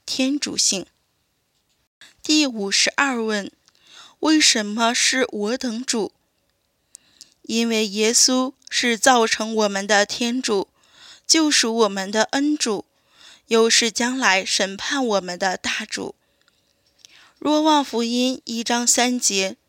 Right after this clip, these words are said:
万物借着他而造成的，凡受造的，没有一样不是由他而造成的。哥罗森人书一章四节，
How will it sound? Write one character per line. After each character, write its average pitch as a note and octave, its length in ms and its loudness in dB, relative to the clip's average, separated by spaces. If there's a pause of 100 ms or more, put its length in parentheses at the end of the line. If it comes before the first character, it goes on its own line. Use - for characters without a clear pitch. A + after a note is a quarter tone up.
(680)
万 A3 360 4
物 G#3+ 400 0
借 B3+ 200 0
着 G#3+ 200 4
他 C4 400 -2
而 G#3 160 -4
造 G#3 280 0
成 G3+ 300 -8
的， G3+ 240 -4 (1000)
凡 A#3 280 4
受 D4 260 2
造 C4 340 -2
的， F#3+ 300 -2 (220)
没 A3+ 300 0
有 B3 140 2
一 F#3 220 -10
样 A3 300 0 (260)
不 A#3+ 160 -4
是 B3+ 240 2
由 G3+ 220 -2
他 C4 420 -6
而 G3 160 -4
造 A#3 320 -4
成 G3 240 -8
的。 F#3 240 -4 (1500)
哥 D4+ 180 2
罗 A3+ 180 2
森 C4+ 240 0
人 A3 220 -4
书 C4 420 -2 (140)
一 B3 160 -6
章 B3+ 240 -4
四 A#3 260 2
节， F#3 380 -4